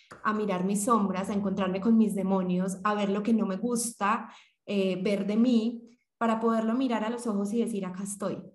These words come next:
¿sí? Acá me conecto". ¿Cómo, cómo vives tú, Marce, ese proceso en tu vida, ese acto de amor propio de ser alquimista? ¿Cómo lo vives tú en tu día a día, Marce? Cuéntanos.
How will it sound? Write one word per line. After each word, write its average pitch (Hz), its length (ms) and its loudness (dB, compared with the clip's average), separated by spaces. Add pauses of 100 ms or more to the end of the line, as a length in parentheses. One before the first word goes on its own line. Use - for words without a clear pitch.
¿sí? - 320 -10
Acá 202 260 -8
me 190 140 -4
conecto". 185 460 -6
¿Cómo, 254 440 -2
cómo 247 240 0
vives 285 320 2
tú, 277 100 2
Marce, 269 440 6
ese 269 160 -2
proceso 214 420 -4
en 233 160 -2
tu 233 140 0
vida, 202 300 -2
ese 196 140 -4
acto 214 240 -4
de 240 60 -2
amor 190 320 -4
propio 233 320 0
de 226 80 0
ser 190 160 -6
alquimista? 202 840 -2 (360)
¿Cómo 233 240 6
lo 269 120 6
vives 208 340 2
tú 254 120 -2
en 233 140 2
tu 240 100 -4
día 226 260 0
a 214 40 -6
día, 214 200 -2
Marce? 185 380 -6
Cuéntanos. 175 640 -8